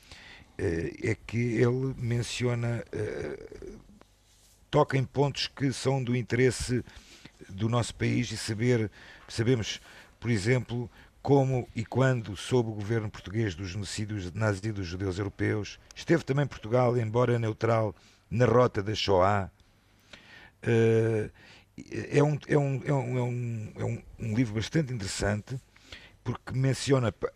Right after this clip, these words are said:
para além de nos dar um maior conhecimento da Shoah, no seu global, eh, eh, menciona bastante o papel de Portugal face a esse terrível acontecimento.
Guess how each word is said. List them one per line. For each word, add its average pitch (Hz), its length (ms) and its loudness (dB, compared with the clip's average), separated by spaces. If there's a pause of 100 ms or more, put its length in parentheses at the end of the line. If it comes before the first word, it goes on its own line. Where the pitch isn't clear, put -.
(120)
para 110 140 8
além 127 500 6 (100)
de 98 140 -6
nos 90 340 -6
dar 110 200 2
um 101 140 -2
maior 107 200 0
conhecimento 104 680 -6 (440)
da 95 120 2
Shoah, 110 640 4 (280)
no 101 120 -4
seu 98 240 -2
global, 107 600 2 (640)
eh, 123 260 4 (200)
eh, 120 160 0
menciona 127 680 0
bastante 127 520 0
o 90 40 -6
papel 117 340 0
de - 80 -6
Portugal 127 580 2 (300)
face - 380 2
a 120 40 6
esse - 160 0
terrível 110 400 -2
acontecimento. 101 760 -6